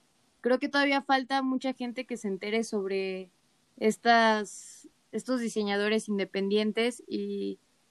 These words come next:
y que se cataloguen, ¿no? O sea, que se den cuenta de lo que hacen.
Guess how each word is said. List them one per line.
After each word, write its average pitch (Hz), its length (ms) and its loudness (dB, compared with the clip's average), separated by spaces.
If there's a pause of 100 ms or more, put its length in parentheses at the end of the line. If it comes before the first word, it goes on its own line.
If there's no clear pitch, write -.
(540)
y 214 180 -2
que 202 760 4
se 208 140 0
cataloguen, 202 720 2
¿no? 226 280 -4
O 196 80 -8
sea, 196 180 -8
que 190 120 -8
se 196 260 -2
den 220 220 2
cuenta 233 380 2
de 214 100 2
lo 185 160 -4
que 190 160 -2
hacen. 175 380 -6